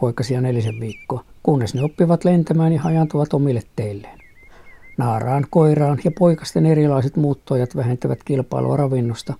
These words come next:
vähillä levähdyspaikoilla. Valkoviklon helkyttävä laulu,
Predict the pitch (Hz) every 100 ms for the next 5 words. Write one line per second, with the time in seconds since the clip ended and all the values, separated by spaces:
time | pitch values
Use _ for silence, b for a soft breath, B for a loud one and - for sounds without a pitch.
0 | - - 139 104 104 143 139 113 117 -
1 | 127 - - - - - _ _ _ _
2 | - _ 254 226 196 190 180 156 185 151
3 | - 123 117 113 107 104